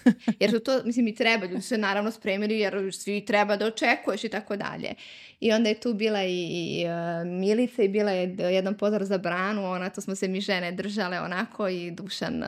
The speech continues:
Speaker 2: fotograf, on je jedan isto, ovaj, em, zašto? I onda kažem, meni je tu, vi, vi ste me zaista motivisale još jače. Mislim, bila sam ja motivisana i do tada. Ne bi ja je dobila tu nagradu, ja nisam odradila to nešto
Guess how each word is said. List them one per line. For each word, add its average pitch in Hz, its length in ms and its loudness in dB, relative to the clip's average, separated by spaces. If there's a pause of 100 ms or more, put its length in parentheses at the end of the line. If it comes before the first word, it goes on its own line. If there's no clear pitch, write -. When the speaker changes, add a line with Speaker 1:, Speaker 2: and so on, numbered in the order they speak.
Speaker 2:
fotograf, 196 600 -2
on 185 140 -6
je 175 80 -6
jedan 175 260 -6
isto, - 260 -6
ovaj, 180 640 -2
em, - 140 -4 (680)
zašto? 240 460 -2
I 214 60 -2
onda 226 160 -2
kažem, 247 240 -2
meni 240 240 0
je 262 120 2
tu, 262 320 -4 (340)
vi, 220 300 2
vi 247 120 0
ste 277 160 0
me 233 120 2
zaista 254 440 -2
motivisale 208 760 -2
još 208 300 -2
jače. 202 320 -6
Mislim, 220 220 -4
bila 294 200 0
sam 311 120 -2
ja 269 60 2
motivisana 233 540 -2
i 190 40 -4
do 190 100 -2
tada. - 380 -4 (100)
Ne 190 260 0
bi 190 120 0
ja 208 80 4
je 208 100 2
dobila 226 340 0
tu 233 180 -6
nagradu, 233 320 0
ja 226 60 0
nisam 226 280 -2
odradila 208 420 -2
to 214 200 -4
nešto 202 440 -2